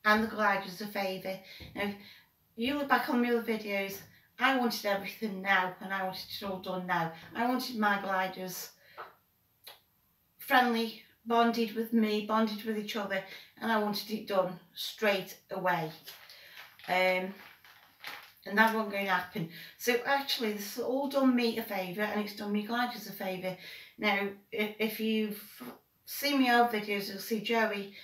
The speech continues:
he just looked at you with these great big, big eyes, looked at me as if, "Yeah, you come near me and I'm going, 'No, no, no, I'm going to bite you.'" And he did,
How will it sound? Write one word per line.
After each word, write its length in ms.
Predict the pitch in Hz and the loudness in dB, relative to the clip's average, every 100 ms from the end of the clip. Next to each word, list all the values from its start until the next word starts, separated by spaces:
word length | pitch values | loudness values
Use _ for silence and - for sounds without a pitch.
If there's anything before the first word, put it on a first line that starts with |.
| - - | -20 -4
he 280 | 254 220 208 | 0 0 -2
just 260 | 202 202 | -4 -2
looked 220 | 208 - | -4 0
at 140 | 208 196 | 0 0
you 60 | |
with 100 | 190 | -2
these 160 | 202 202 | -4 -2
great 220 | 240 233 | 2 2
big, 160 | 208 - - _ _ _ _ _ _ - | 2 -8 -14 _ _ _ _ _ _ 2
big 180 | 285 | 4
eyes, 440 | 226 196 185 185 208 | 6 4 4 2 4
looked 260 | 226 220 | 4 4
at 240 | 208 196 190 | 0 0 0
me 140 | 190 | -2
as 120 | 190 | 0
if, 200 | 190 185 - - _ _ _ _ _ | 2 2 -2 -18 _ _ _ _ _
"Yeah, 300 | 226 196 - | 6 6 6
you 100 | 233 | 0
come 240 | 240 214 | 0 0
near 220 | 208 196 190 | 0 -2 -4
me 80 | |
and 160 | 185 180 | -4 -2
I'm 100 | 175 | -2
going, 160 | 175 165 | -2 -2
'No, 220 | 170 165 | 0 -2
no, 140 | 165 | -2
no, 80 | 160 - - | -4 -6 -12
I'm 220 | 190 202 | -4 -2
going 160 | 180 165 | -2 -4
to 180 | - - | -6 2
bite 360 | 202 170 135 | 6 6 4
you.'" 220 | 165 160 - - - - - | 0 0 -4 -14 -18 -18 -6
And 100 | 214 | 2
he 140 | 226 | 2
did, 340 | 214 196 180 | 4 4 2